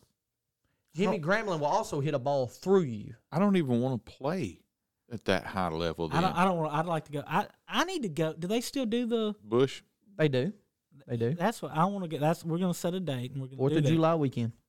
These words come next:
Speaker 3: Oh,
Speaker 1: The
Speaker 3: that's a
Speaker 1: weekend after the
Speaker 3: terrible
Speaker 1: fourth or
Speaker 3: weekend.
Speaker 1: the fourth weekend.
Speaker 2: <laughs> It's
Speaker 1: Yeah.
Speaker 3: That's a,
Speaker 2: always that
Speaker 3: forget it. We
Speaker 2: weekend.
Speaker 3: won't be, no, but I wanna, I need to go
Speaker 2: Now,
Speaker 3: watch
Speaker 2: now
Speaker 3: that.
Speaker 2: they, they have something in Orlando all the time.
Speaker 1: Yes, Vieira, Florida.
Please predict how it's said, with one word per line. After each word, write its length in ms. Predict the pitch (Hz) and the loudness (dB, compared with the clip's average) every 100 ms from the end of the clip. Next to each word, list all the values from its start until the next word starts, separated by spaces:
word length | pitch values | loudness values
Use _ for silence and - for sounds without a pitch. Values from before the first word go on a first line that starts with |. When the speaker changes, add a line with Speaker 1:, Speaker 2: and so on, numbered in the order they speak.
| _ _ | _ _
Speaker 3:
Oh, 40 | 139 | -8
Speaker 1:
The 20 | |
Speaker 3:
that's 120 | 127 | -2
a 20 | 131 143 | 0 -2
Speaker 1:
weekend 180 | 151 139 | -6 -8
after 320 | 135 180 165 | -6 -4 -2
the 100 | 135 | -4
Speaker 3:
terrible 20 | 120 117 | -4 -2
Speaker 1:
fourth 180 | 165 165 | -4 -4
or 40 | 147 | -4
Speaker 3:
weekend. 160 | 147 | -4
Speaker 1:
the 60 | 135 | 0
fourth 260 | - 135 | 0 0
weekend. 320 | 135 135 156 117 | -2 -6 -6 -8
Speaker 2:
<laughs> 100 | 117 | -6
It's 0 | |
Speaker 1:
Yeah. 40 | |
Speaker 3:
That's 120 | 165 147 | 0 6
a, 60 | |
Speaker 2:
always 360 | 117 117 101 - | 8 8 8 8
that 80 | 104 - | 6 6
Speaker 3:
forget 0 | |
it. 40 | 98 101 | 4 4
We 60 | |
Speaker 2:
weekend. 140 | 101 131 | 2 0
Speaker 3:
won't 140 | 123 | -4
be, 80 | 120 110 | -8 -6
no, 260 | 127 120 107 | -4 -4 0
but 140 | 156 | 2
I 40 | 214 | 2
wanna, 220 | 339 302 196 | 2 -2 -2
I 120 | 262 | -4
need 120 | 330 | -4
to 40 | 202 | -6
go 120 | 139 | 0
Speaker 2:
Now, 140 | 123 135 | 4 4
Speaker 3:
watch 140 | - | 4
Speaker 2:
now 180 | 117 139 | 6 10
Speaker 3:
that. 180 | 135 135 | 10 8
Speaker 2:
they, 220 | 113 120 | 8 8
they 20 | 117 | 10
have 240 | 139 214 | 8 6
something 280 | - 143 95 | 4 4 4
in 140 | 95 90 | 2 2
Orlando 520 | 92 95 107 143 85 | 4 4 4 4 2
all 180 | 85 85 | 2 0
the 60 | |
time. 400 | 73 95 113 - 156 | 0 -2 -2 -6 -8
Speaker 1:
Yes, 280 | 160 123 - | -8 -8 -4
Vieira, 420 | 135 147 160 165 | -2 -2 -4 -10
Florida. 400 | 175 147 120 | -8 -8 -10